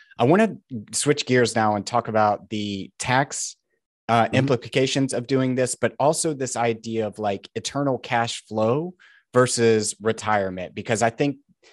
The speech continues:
Speaker 1: when done correctly, a good infinite banking policy can be a retirement strategy as much as it can be a wealth accelerator. So I don't know if you want to hit one of those first, but maybe we'll
Speaker 2: Yeah.
Speaker 1: start with tax because you said taxes are on sale now, which I completely agree with,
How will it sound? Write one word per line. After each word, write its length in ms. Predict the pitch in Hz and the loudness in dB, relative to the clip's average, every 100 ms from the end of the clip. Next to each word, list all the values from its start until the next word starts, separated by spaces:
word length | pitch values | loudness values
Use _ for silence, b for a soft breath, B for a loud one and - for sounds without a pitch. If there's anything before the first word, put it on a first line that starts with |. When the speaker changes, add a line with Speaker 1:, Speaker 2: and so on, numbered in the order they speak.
| b b _ _ _ _ | b b _ _ _ _
Speaker 1:
when 320 | 120 160 202 | 0 2 2
done 260 | 160 160 147 | 2 2 0
correctly, 600 | - 120 113 107 98 98 | -2 0 0 -2 -6 -6
a 80 | 101 | -10
good 340 | 90 143 156 | 0 4 6
infinite 460 | - 135 127 117 - | 4 -2 -4 -6 -4
banking 320 | 107 104 98 | -4 -4 -10
policy 560 | - 104 104 98 101 90 | -4 0 0 0 -4 -8
can 380 | - 131 139 131 | -4 0 0 0
be 260 | 120 117 | 0 0
a 80 | 98 | 0
retirement 640 | 92 92 - 107 107 95 - | -2 -6 -4 -2 -2 -4 -8
strategy 640 | - 104 117 123 143 135 | -2 0 2 0 -2 0
as 120 | 95 | 0
much 280 | 104 104 104 | -2 -4 -4
as 100 | 95 | -6
it 140 | 92 | -6
can 180 | 107 101 | -4 -4
be 140 | 95 | -2
a 80 | 95 | -4
wealth 320 | 90 98 95 | -2 -2 -2
accelerator. 640 | 90 - 92 87 87 85 82 | -6 -4 -6 -6 -8 -8 -8
So 380 | - 104 98 95 B B | 0 2 2 -2 B B
I 60 | 131 | 2
don't 120 | 151 | 4
know 140 | 135 131 | 6 4
if 100 | 135 | 4
you 80 | |
want 140 | 131 117 | 0 0
to 80 | 104 | 0
hit 240 | 123 - | -2 0
one 160 | 117 117 | -2 0
of 80 | |
those 240 | 110 110 107 | 0 0 -2
first, 440 | - 113 120 - | -2 -2 -2 -4
but 160 | 107 101 107 - 101 | -4 -4 -6 -16 -12
maybe 340 | 90 117 120 | -2 0 2
we'll 100 | 110 | 0
Speaker 2:
Yeah. 80 | 101 | 0
Speaker 1:
start 240 | 92 113 | 0 0
with 120 | 104 110 | 0 -2
tax 520 | 113 113 113 - - | 0 0 -2 -6 -8
because 280 | 107 107 98 | -4 -4 -2
you 100 | 101 | -6
said 320 | - 104 92 | 0 0 2
taxes 340 | 113 107 107 | 0 -2 -2
are 100 | 107 | -2
on 120 | 101 95 | -2 -2
sale 240 | 104 104 | -2 -2
now, 180 | 107 107 | -2 -4
which 180 | 101 98 | -4 -6
I 100 | 92 | -6
completely 500 | 95 - 107 110 101 | -10 -6 -4 -2 -2
agree 260 | 92 101 | -2 0
with, 220 | 110 120 | 2 2